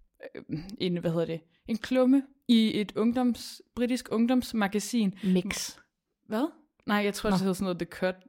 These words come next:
Speaker 1: Øh, jeg tror, det er The Cut, hun har skrevet
Speaker 2: Nå,
Speaker 1: for.
Speaker 2: okay.
Speaker 1: Øhm, hvor at konceptet er ligesom, at hun skriver det som om, at hun er på date med en, den, hun interviewer. Og hun har jo meget den her
Speaker 2: Okay.
Speaker 1: sådan quirky, sjove, akavet facon. Og,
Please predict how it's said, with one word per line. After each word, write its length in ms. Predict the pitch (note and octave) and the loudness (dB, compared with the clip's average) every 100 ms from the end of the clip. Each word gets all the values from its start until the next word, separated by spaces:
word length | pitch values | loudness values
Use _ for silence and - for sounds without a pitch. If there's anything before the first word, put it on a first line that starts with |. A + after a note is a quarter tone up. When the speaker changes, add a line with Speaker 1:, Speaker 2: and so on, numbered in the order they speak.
| _ - | _ -8
Speaker 1:
Øh, 320 | F#3+ F3+ F3+ | -4 -4 -4
jeg 140 | - F#3+ | -6 -6
tror, 100 | F#3+ | -6
det 60 | |
er 40 | F3 | -6
The 80 | F3 | -6
Cut, 240 | - F#3 | -4 -2
hun 120 | - | -2
har 80 | F3 | -6
skrevet 220 | - E3+ | -6 -6
Speaker 2:
Nå, 80 | A#3 | -2
Speaker 1:
for. 100 | C4+ G3 | -2 -4
Speaker 2:
okay. 200 | F3 E3 - - | -6 -8 -10 -2
Speaker 1:
Øhm, 320 | F#3+ F3+ F3+ | 2 4 2
hvor 320 | - G3 G3+ | 0 0 2
at 160 | E3+ - | 0 -2
konceptet 480 | - F#3 A#3 - G3 | -8 -4 -2 0 2
er 80 | F#3 | 2
ligesom, 280 | F#3+ F#3+ - | 0 -2 -2
at 120 | F3 | -2
hun 340 | - F#3 F3+ F#3 | -2 0 -2 -4
skriver 380 | - A#3 G#3 | -6 -2 0
det 120 | E3+ D#3+ | 0 -4
som 160 | F3 - | -4 -4
om, 140 | C3+ | -4
at 60 | C3+ | -4
hun 160 | F3 | -4
er 60 | E3+ | -2
på 120 | F3 | -4
date 440 | E3 F#3 F#3+ F#3+ | -2 0 0 -2
med 100 | F3 - | -6 -4
en, 140 | - - - | -6 -8 -4
den, 200 | F3 - | -2 -2
hun 160 | D#3+ - | -4 -4
interviewer. 580 | D#3+ - D#3+ D#3 - D3+ - - - | -4 -6 -6 -4 -4 -8 -16 -16 -4
Og 100 | F#3 | 0
hun 100 | G3 | 0
har 120 | G#3+ | 0
jo 60 | F#3 | 0
meget 200 | F3+ F3+ | 0 2
den 80 | E3+ | 0
her 60 | |
Speaker 2:
Okay. 100 | F3+ | 0
Speaker 1:
sådan 120 | F3 C#3+ - | 0 0 0
quirky, 540 | G3 G3+ G#3 G#3 G#3 - - - | 2 2 0 -4 -4 -20 -20 -18
sjove, 480 | - - F#3 F3+ F#3 - | -4 4 6 6 4 4
akavet 680 | F#3+ F#3+ F#3 F3+ D3+ D3+ D3+ _ _ _ _ _ | 2 2 0 0 0 -2 -6 _ _ _ _ _
facon. 520 | - F3+ E3+ D3+ D#3 | -4 -2 0 -2 -6
Og, 100 | - | -4